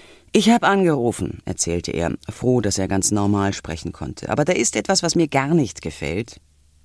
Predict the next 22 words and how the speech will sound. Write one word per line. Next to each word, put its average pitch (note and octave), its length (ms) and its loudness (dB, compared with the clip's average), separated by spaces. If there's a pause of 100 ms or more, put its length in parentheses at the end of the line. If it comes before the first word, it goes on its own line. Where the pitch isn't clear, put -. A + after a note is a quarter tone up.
»Was?« G3+ 460 2 (1000)
»Kein E3+ 200 4
Fax, - 380 -2
kein E3+ 160 2
Telefon. F3 500 0 (840)
Die B2 120 -2
wollen, D3+ 240 4
dass D3 140 2
sich C3 120 -6
ihre B2+ 140 -2
Patienten C#3+ 600 2
ganz C3+ 240 2
aus - 140 -2
ihrer A#2 180 -2
vertrauten B2 440 -2
Umgebung A#2 500 2
lösen. B2 440 4
Wie E2+ 80 -6
soll F2 140 -2
denn F#2+ 140 0
das G2 160 -2
gehen?« B2 320 2